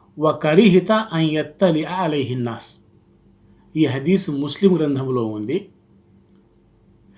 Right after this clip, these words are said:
"ఏ పని పట్ల నీ మనసులో శంక కలుగుతుందో, మరి దేని గురించి ప్ర-, ప్రజలు తెలుసుకోవటం నీకు ఇష్టం లేదో,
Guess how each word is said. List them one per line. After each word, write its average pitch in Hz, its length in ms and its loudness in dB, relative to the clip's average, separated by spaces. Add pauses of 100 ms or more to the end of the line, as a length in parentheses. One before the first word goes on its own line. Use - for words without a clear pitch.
(200)
"ఏ 208 260 8
పని 214 360 8
పట్ల 220 560 0
నీ 180 240 6
మనసులో 202 760 4
శంక 226 440 2
కలుగుతుందో, 143 1000 0 (1200)
మరి 208 380 6
దేని 220 440 8
గురించి 233 460 4
ప్ర-, 185 260 0
ప్రజలు 185 480 4
తెలుసుకోవటం 220 1000 2
నీకు 175 360 2
ఇష్టం 175 520 0
లేదో, 151 520 -2